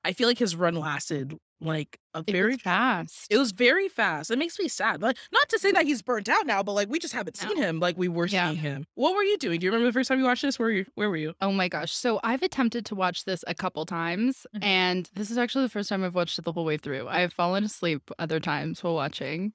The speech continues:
Speaker 2: and, which doesn't happen to me often,
Speaker 1: Mm-hmm.
Speaker 2: ever, really.
Speaker 1: Mm-hmm.
Speaker 2: Uh, so I guess this is my first completed watch, and yeah.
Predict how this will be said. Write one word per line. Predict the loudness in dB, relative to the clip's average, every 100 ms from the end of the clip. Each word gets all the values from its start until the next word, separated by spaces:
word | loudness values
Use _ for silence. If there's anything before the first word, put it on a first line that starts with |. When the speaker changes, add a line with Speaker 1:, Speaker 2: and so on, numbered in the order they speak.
| -10 -6
Speaker 2:
and, | 2 4 4 0 -2 0
which | 2 4
doesn't | 6 6
happen | 4 4 4
to | 6
me | 6 2 -2 0
often, | 0 0 -4 -6 -6 -2
Speaker 1:
Mm-hmm. | 0 2
Speaker 2:
ever, | 0 -2
really. | -2 -4 -4 -6 _ -12
Speaker 1:
Mm-hmm. | -6 -4 2
Speaker 2:
Uh, | 6 6 2
so | 0 2
I | 4
guess | 2 0
this | -2 -2
is | 2
my | 2
first | 2 -2 -2
completed | -6 -6 -6 -6 -4 -4
watch, | -2 0 0 -4 -8 -10 -12 _ -4
and | -2 0 2 4
yeah. | 4